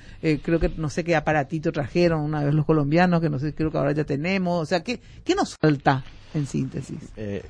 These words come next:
Speaker 2: nos faltan muchas cosas, pero dentro
Speaker 1: Pero así
Speaker 2: de,
Speaker 1: lo más
Speaker 2: dentro de la,
Speaker 1: urgente.
Speaker 2: dentro de la prioridad,
Speaker 1: Prioridad,
Speaker 2: por
Speaker 1: eso.
Speaker 2: ejemplo, que estamos trabajando y que ya hay un, un, una promesa del señor comandante en jefe, es la capacidad de poder, poder volar de noche.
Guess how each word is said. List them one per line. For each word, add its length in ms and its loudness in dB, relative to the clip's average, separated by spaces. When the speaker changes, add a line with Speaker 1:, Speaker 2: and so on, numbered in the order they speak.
Speaker 2:
nos 120 0
faltan 300 4
muchas 280 6
cosas, 420 -2
pero 280 0
dentro 120 0
Speaker 1:
Pero 140 8
así 120 8
Speaker 2:
de, 80 8
Speaker 1:
lo 80 8
más 140 8
Speaker 2:
dentro 80 10
de 40 8
la, 100 8
Speaker 1:
urgente. 280 4
Speaker 2:
dentro 280 0
de 40 2
la 160 2
prioridad, 500 4
Speaker 1:
Prioridad, 560 4
Speaker 2:
por 160 2
Speaker 1:
eso. 100 2
Speaker 2:
ejemplo, 200 0
que 60 -4
estamos 320 2
trabajando 640 2
y 120 -6
que 140 -6
ya 100 -2
hay 100 -2
un, 220 -4
un, 240 -8
una 160 -8
promesa 320 -6
del 60 -4
señor 120 -4
comandante 360 -4
en 60 -8
jefe, 340 -4
es 140 -8
la 120 -2
capacidad 440 -4
de 80 0
poder, 280 -4
poder 260 -4
volar 260 -2
de 80 -6
noche. 300 -12